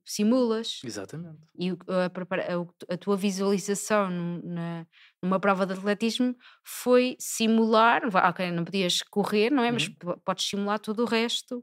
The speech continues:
Speaker 1: que vai acontecer na
Speaker 2: Perfeito.
Speaker 1: Portanto, se calhar, eh, só para não ser, às vezes as pessoas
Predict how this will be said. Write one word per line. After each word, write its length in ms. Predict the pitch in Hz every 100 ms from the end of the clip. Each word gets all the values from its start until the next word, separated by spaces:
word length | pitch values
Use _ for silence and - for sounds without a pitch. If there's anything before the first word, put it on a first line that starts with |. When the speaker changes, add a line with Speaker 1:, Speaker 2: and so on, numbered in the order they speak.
| _
Speaker 1:
que 60 | -
vai 200 | 233 247
acontecer 440 | 240 247 233 -
na 160 | 240 247
Speaker 2:
Perfeito. 480 | 247 240 240 233 _ _ _ _ _ _
Speaker 1:
Portanto, 320 | - 196 165 -
se 80 | -
calhar, 300 | 190 190 185
eh, 200 | 196 202 -
só 180 | - 185
para 120 | 190
não 100 | 202
ser, 400 | - 208 196 196 -
às 160 | 180
vezes 180 | 185 190
as 100 | 190
pessoas 340 | - 202 196